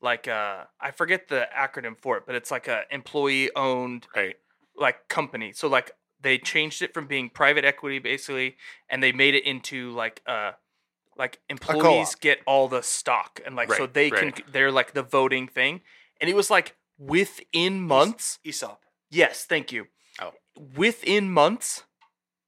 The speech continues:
Speaker 2: It sold out.
Speaker 1: the employees all did, were like,
Speaker 2: Voted to
Speaker 1: "Yeah, we're selling." 'Cause they saw, like, immediate return potential of
Speaker 2: Right.
Speaker 1: like,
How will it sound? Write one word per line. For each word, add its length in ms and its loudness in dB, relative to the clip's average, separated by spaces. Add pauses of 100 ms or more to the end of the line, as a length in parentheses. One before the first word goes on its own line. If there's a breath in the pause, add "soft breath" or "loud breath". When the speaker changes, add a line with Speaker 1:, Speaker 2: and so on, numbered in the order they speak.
(280)
Speaker 2:
It 100 -18
sold 260 -2
out. 160 -12 (140)
Speaker 1:
the 120 4
employees 540 4
all 340 4
did, 260 -2 (180)
were 180 4
like, 140 8
Speaker 2:
Voted 360 0
to 160 -4
Speaker 1:
"Yeah, 140 12
we're 160 10
selling." 380 6 (260 loud breath)
'Cause 200 6
they 120 6
saw, 680 8
like, 380 2 (380)
immediate 800 2
return 440 0
potential 640 -6
of 100 2
Speaker 2:
Right. 80 4
Speaker 1:
like, 380 2